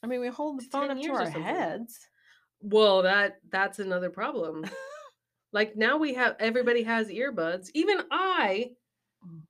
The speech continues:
Speaker 2: goofball Mandy, who doesn't do that, s-, I've got a little thing like that, like you have right there. What?
Speaker 1: Yeah.
Speaker 2: Earpods.
Speaker 1: AirPods.
Speaker 2: AirPods. One day I wore
Speaker 1: Airbuds.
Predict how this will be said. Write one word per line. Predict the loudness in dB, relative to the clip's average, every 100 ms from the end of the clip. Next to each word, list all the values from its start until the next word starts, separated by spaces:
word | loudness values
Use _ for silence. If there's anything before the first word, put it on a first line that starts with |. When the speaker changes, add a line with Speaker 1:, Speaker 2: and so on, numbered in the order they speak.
| -12 -6
Speaker 2:
goofball | 0 0 0 2 4 4 4
Mandy, | 0 0 0 -2 -4 -4 -6
who | -6 -6 -2
doesn't | 0 2 2 0 -6 _ _ _ _ _ -12
do | -8 -2
that, | 0 0
s-, | -2 -16 -6
I've | -2 -2 -2 0
got | 0 0 2
a | 0
little | 2 -2 -2
thing | -2 0
like | 0 0
that, | -2 -2
like | -4 -6
you | -6
have | -4 -2
right | -4 -4
there. | -4 -4 -6 _ -12
What? | -8 -4
Speaker 1:
Yeah. | 2 2
Speaker 2:
Earpods. | 2 -6 -6 -10 -18 -8
Speaker 1:
AirPods. | -6 -6 -8 -8 -10 0
Speaker 2:
AirPods. | 2 2 0 -4 -6 -12 _ _ _ _ -4
One | 0 0
day | 0 2
I | 4
wore | 4
Speaker 1:
Airbuds. | 6 4 2